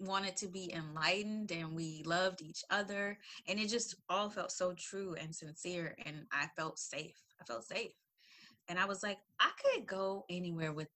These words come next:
this girl right here." And I, I would, I would feel safe, I would feel secure, I would feel loyalty, I would feel partnership,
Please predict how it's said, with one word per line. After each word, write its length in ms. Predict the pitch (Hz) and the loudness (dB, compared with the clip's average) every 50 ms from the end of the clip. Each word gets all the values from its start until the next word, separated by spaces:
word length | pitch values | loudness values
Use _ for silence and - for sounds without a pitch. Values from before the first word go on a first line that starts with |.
| _ - | _ -2
this 280 | 165 160 160 156 - - | 0 0 0 0 -2 -4
girl 360 | - 165 151 151 151 147 147 | -4 -4 -4 -4 -4 -4 -4
right 220 | 147 147 147 151 | -4 -4 -6 -6
here." 260 | 151 147 143 165 180 180 - _ _ _ _ _ _ | -6 -8 -8 -10 -12 -14 -16 _ _ _ _ _ _
And 140 | 160 160 160 - | -2 -2 0 0
I, 380 | - 175 180 180 180 185 180 - - _ _ _ _ _ _ _ _ _ _ _ - | 2 4 4 4 4 4 2 0 -4 _ _ _ _ _ _ _ _ _ _ _ -2
I 60 | 196 | -2
would, 200 | 190 208 202 - - - _ _ _ _ _ | 0 0 0 -2 -2 -8 _ _ _ _ _
I 60 | - | 2
would 140 | 190 185 185 | 4 4 2
feel 580 | - - - 220 208 196 190 185 175 185 - - _ _ | -2 -4 -2 2 4 6 8 6 6 4 0 -8 _ _
safe, 420 | - - 208 196 226 247 247 - - _ _ _ _ | 2 6 6 6 6 6 2 -2 -8 _ _ _ _
I 60 | 175 | 2
would 100 | 185 180 - | 2 2 2
feel 180 | - 180 175 | 0 0 2
secure, 560 | 175 - - - - 202 202 202 214 220 220 214 - - - - - | 2 0 -2 -2 -2 0 2 2 2 2 0 -4 -8 -10 -10 -6 0
I 40 | 156 | 0
would 80 | 170 165 | 0 0
feel 260 | - - 175 170 165 | 0 -2 -2 0 2
loyalty, 520 | 170 170 180 185 190 196 196 - 214 214 | 4 8 8 8 8 6 2 0 0 0
I 80 | - 180 | -2 -2
would 120 | 175 175 | -4 -4
feel 400 | - - 180 180 170 170 170 165 - - 196 - - - - - _ _ - - | -6 0 2 4 4 4 2 0 -4 -10 -14 -14 -14 -20 -20 -20 _ _ -18 -6
partnership, 640 | - - 220 202 - 208 220 220 - - 233 233 233 | 4 6 6 6 8 6 4 4 4 4 4 4 4